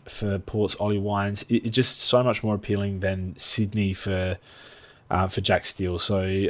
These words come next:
uh, yeah, I'm happy to back those two guys in. Um, it wouldn't shock me if Steele outscored them, but I don't think that's where the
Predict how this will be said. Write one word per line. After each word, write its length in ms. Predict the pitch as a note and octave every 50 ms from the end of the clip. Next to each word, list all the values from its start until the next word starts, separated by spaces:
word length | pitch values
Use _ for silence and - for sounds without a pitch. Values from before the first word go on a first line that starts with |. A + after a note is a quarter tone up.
| -
uh, 140 | - - - -
yeah, 260 | B2+ A#2 G#2 F#2+ G2
I'm 180 | F#2 A#2+ C3+ C#3
happy 280 | C3+ - C#3+ C3 C#3
to 60 | C#3 B2+
back 180 | B2+ A2+ A2
those 220 | - G#2 G2+ G2 -
two 100 | - G#2
guys 280 | G#2+ G2+ G2+ G2 -
in. 220 | B2 C#3 E3 E3+ - - - - - - _ _ -
Um, 240 | - G2+ G2 G2 -
it 60 | -
wouldn't 180 | D#3+ F3 D#3 C3+
shock 240 | - - B2 - -
me 60 | G#2+
if 80 | G#2 -
Steele 260 | - - A#2 G#2 G2+
outscored 520 | G2 F#2 F2+ - - - - G#2+ A#2 B2+
them, 120 | D3+ E3 D#3
but 160 | - G#2+ E2
I 60 | F#2
don't 220 | F#2+ G#2+ G#2 F#2+
think 160 | - - F2+ -
that's 220 | - - - -
where 100 | - F2+
the 280 | D#2+ - F2 E2+ D#2+